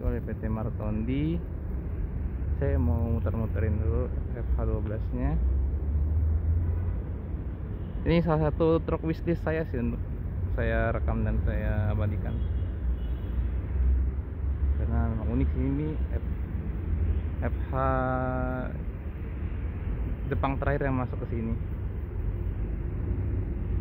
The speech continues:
Ini seperti biasa ya, di depannya ada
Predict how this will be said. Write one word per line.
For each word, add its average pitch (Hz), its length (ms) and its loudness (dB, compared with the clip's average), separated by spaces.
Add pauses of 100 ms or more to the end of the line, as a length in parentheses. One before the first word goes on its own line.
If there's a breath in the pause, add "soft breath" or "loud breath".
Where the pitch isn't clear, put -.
(1600)
Ini 117 160 4
seperti 120 320 2
biasa 113 200 2 (120)
ya, - 80 -2
di 117 160 0
depannya 127 480 0
ada 117 240 2